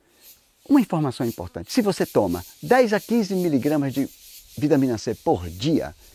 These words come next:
você já é mais do que sufici-, suficiente pra, é, se proteger de uma doença chamada escorbuto, que é a deficiência de vitamina C. Então você vê que não precisa ser essas quantidades gigantescas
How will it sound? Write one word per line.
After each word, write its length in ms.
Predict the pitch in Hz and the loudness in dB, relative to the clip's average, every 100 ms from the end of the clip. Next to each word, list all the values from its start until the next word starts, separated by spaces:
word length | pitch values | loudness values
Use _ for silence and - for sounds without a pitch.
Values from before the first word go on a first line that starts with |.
| - - - | -20 -20 -6
você 240 | 175 220 220 | -4 -2 0
já 160 | 233 | 0
é 20 | |
mais 240 | 190 214 214 | 0 -2 -2
do 80 | 190 | -6
que 100 | 175 | -10
sufici-, 460 | 185 - 160 170 - - | -8 0 0 0 -8 -16
suficiente 640 | - 160 - 160 - - 247 | -6 -4 -4 -4 -2 -2 -4
pra, 320 | 226 - - - _ _ _ _ _ - _ | -6 -8 -8 -14 _ _ _ _ _ -20 _
é, 160 | 139 131 - | -4 -4 -4
se 220 | - 254 | 0 2
proteger 500 | 208 190 165 139 160 | 2 2 2 2 2
de 100 | 185 | 2
uma 140 | 196 | 0
doença 320 | 151 147 156 | 2 2 0
chamada 320 | 165 156 156 180 | -2 -2 0 -2
escorbuto, 680 | - 190 131 110 156 208 | 0 0 0 0 -2 -2
que 120 | 185 | 2
é 420 | 120 113 123 - - | 4 4 2 0 -4
a 140 | 120 117 | -4 -2
deficiência 440 | 120 - 120 131 | -4 -6 -6 -4
de 80 | 175 | -6
vitamina 400 | 170 - 127 262 | -4 -4 -2 -2
C. 300 | - 208 - _ _ _ _ | 2 2 0 _ _ _ _
Então 200 | 185 233 | -4 -2
você 160 | - 311 | 0 0
vê 120 | 220 | 2
que 100 | 269 | 0
não 100 | 269 | -2
precisa 200 | - 147 | -2 -4
ser 280 | - 143 147 - - | 0 0 0 -8 -4
essas 300 | - 147 151 | 0 0 0
quantidades 560 | - 151 113 131 147 143 | 0 -2 -2 -2 -2 -2
gigantescas 920 | 131 120 101 - 151 131 - 87 | 0 0 -2 0 2 2 -2 -12